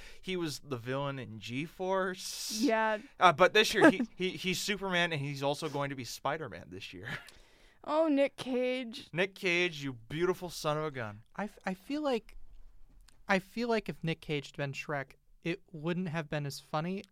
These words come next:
Speaker 2: No.
Speaker 3: as what we imagine it could be.
Speaker 2: No, yeah, I guess, like, 'cause I'm thinking of Nick Cage as, like, the now Nick Cage,
Speaker 3: Yeah.
Speaker 2: like, the meme Nick Cage.
Speaker 1: Thinking of Nick Cage, where in every film he is both the best and worst part of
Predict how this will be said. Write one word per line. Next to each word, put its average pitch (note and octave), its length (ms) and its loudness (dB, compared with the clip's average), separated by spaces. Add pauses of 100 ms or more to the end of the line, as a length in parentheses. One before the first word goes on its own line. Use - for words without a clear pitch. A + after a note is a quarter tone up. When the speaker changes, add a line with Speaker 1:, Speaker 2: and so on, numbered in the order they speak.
(120)
Speaker 2:
No. G#3+ 100 4
Speaker 3:
as D#3+ 300 2 (120)
what E3 280 2
we E3 140 0
imagine D3+ 560 0
it C#3 100 -10 (120)
could D3+ 320 -8
be. - 220 -12 (480)
Speaker 2:
No, F#4 220 4
yeah, G4+ 320 4
I D4+ 100 4
guess, F4 280 2
like, E4+ 260 0
'cause E4 140 4
I'm E4 120 4
thinking D#4 260 2
of A3+ 100 4
Nick A#3+ 180 4
Cage A#3+ 380 2
as, A3+ 100 -4
like, A3+ 240 -2
the G#3+ 100 -4
now G3+ 680 -2
Nick - 260 -12
Cage, F3+ 340 -8
Speaker 3:
Yeah. E3 180 -2
Speaker 2:
like, D#3 80 -8
the G#3+ 80 -6
meme A3 600 0 (120)
Nick G#3+ 180 -6
Cage. A3 320 -6
Speaker 1:
Thinking G3 240 2
of E3 120 2
Nick G3 220 0
Cage, F#3 460 2
where D3+ 160 0
in D3 80 -2
every D#3+ 320 2
film D#3 380 -2
he D3+ 160 -4
is C#3+ 140 -4
both D3 260 -2
the C#3 100 -6
best C#3 440 -4
and A#2+ 200 -10
worst C3 320 -8
part B2 240 -6
of A2 80 -10